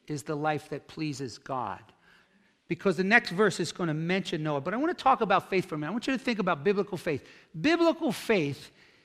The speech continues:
is not just, "Oh, I believe in God." Biblical faith is always a response to God's revelation.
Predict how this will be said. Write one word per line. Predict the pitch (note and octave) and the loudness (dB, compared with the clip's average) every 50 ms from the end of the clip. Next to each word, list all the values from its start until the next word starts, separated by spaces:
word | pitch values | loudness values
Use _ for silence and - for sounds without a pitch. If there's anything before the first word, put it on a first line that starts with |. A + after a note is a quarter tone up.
| _ _ _ - | _ _ _ -2
is | G3 G#3 - - | -2 -2 0 0
not | G#3+ A#3+ B3+ C4 G#3 D3+ | 2 4 4 4 4 2
just, | G3+ G#3+ G3 F3 - - - - - | 2 2 2 2 2 -2 -10 -10 -6
"Oh, | - F#3+ F#3+ | -2 2 2
I | F#3 F3+ E3+ | 2 2 0
believe | C#3 E3+ F3 E3 E3+ F#3 F#3 D3+ C3 | -2 -4 -4 -4 -4 -4 -4 -4 -2
in | E3+ F3 E3+ D#3+ C#3+ | -2 -2 -2 -4 -4
God." | B2+ C#3 A#2+ G#2+ G2+ - - - - _ _ _ _ _ _ _ _ _ _ - | -2 -2 -2 -2 -4 -6 -12 -18 -20 _ _ _ _ _ _ _ _ _ _ -6
Biblical | D#3 B3 C#4+ - D#4+ D4 - D#4+ G3 | -2 0 2 2 2 2 0 0 -4
faith | E3+ - - A3 G#3 F#3+ - E3 | -2 -2 0 2 2 2 2 -2
is | C#3+ - | -4 -2
always | F#3+ F#3+ G3+ G#3 G3+ G3 F3 D3 | 0 2 2 4 4 2 2 2
a | F3+ E3 | 0 -2
response | D3+ D#3 E3+ D#3+ - - - - - - _ - A3+ A#3+ C4 A#3+ D#3 - - - - - - - | 0 0 -2 -2 -2 -2 -4 -6 -8 -8 _ 0 2 4 4 4 4 0 -4 -10 -12 -12 -12 -10
to | - F3 | -8 -8
God's | C#3+ A#2+ A#2+ F3 F#3 F#3+ G#3+ G#3+ G#3 G#3 E3 C3+ C#3+ | -8 -8 -6 -4 0 4 6 6 6 4 4 0 -4
revelation. | C3+ D3 E3+ F#3 E3+ E3+ E3+ D3+ D3+ D#3+ D#3+ - - - - - | -6 -4 -2 -2 0 0 -2 -2 -2 -2 -2 -2 -4 -6 -8 -10